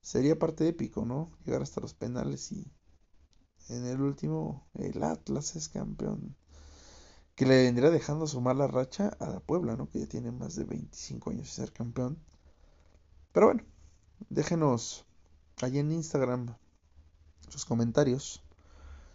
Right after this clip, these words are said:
Y, y bueno, esto, esto es todo por hoy. Espero que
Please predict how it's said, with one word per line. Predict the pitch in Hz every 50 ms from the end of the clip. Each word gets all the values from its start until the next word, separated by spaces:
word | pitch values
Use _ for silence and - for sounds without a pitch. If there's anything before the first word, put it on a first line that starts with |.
| - - _ _ - - _ _ _ -
Y, | 120 117 113 110 113 110 101 - _ - _ _ - _ - _ - - - - - - - - - -
y | 127
bueno, | 131 180 185 147 - - - - - - - - - -
esto, | 123 - - - 131 127 120 - - - - - - - - - - - - - - _ - - - - - - - - - - - - - - - - - - _ - _ _ _ - _ _ - - - _ _ _ -
esto | - 127 - - 131
es | 120
todo | - - 139 135 131
por | - 135 120 127
hoy. | 135 143 170 165 - - - - - _ - _ _ - - - - - _ - -
Espero | - - - 117 113 110 107 107
que | - - - - 71